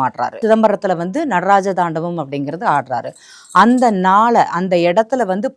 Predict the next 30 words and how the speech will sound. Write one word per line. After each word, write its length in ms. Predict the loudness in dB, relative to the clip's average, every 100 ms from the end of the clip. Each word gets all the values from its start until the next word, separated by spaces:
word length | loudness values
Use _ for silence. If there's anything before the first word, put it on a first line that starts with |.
| 0
பார்வதி 500 | 2 2 0 -4 -6 -4
பார்த்தாங்க. 500 | -2 -2 -4 -6 -2 -4 -6 _ _ -4
அதை 140 | 0 0 2
பார்த்துவிட்டு 560 | 2 2 0 -6 -4 -4 -2 2
நாமும் 360 | 2 2 0 -2
அதே 140 | 0 0 0
மாதிரி 200 | 0 -2 -6 -18 -12 -4
அந்த 120 | -2 0
நடராஜ 380 | 4 4 4 0
தாண்டவம் 400 | -4 -4 -4 -2 0
ஆடணும் 360 | 0 -2 -4 -6
அப்படிங்கிற 340 | -6 -6 -4 -2 -2
ஒரு 120 | -2 -2
விருப்பம் 400 | -4 -4 -6 -6
இருந்தது. 320 | -6 -6 -2 -2 -2 -12 -20 -10
இந்த 100 | -6 -2
மகாவிஷ்ணுவும் 840 | 0 4 4 2 -4 -6 -2 -2 -2 -6 -4
அதே 120 | -2 -2
மாதிரி 160 | -4 -6 -2
பிரம்மாவும் 640 | -2 0 2 2 0 -4 -2
அதை 160 | -2 -2 0
பார்த்து 400 | 2 2 0 -4
ரசித்தார்கள். 640 | -4 -6 -4 -4 -2 -6 -10 -16 -12 0
இதே 160 | 6 6 6
மாதிரி 180 | 0 -2 -4
நம்மளும் 380 | -4 -2 -2 -2 2 4
ஆடணும் 360 | 2 -2 -2
அப்படிங்கிற 320 | -4 -4 -2 0 0
ஒரு 100 | -2 -2
எண்ணம் 260 | -2 -4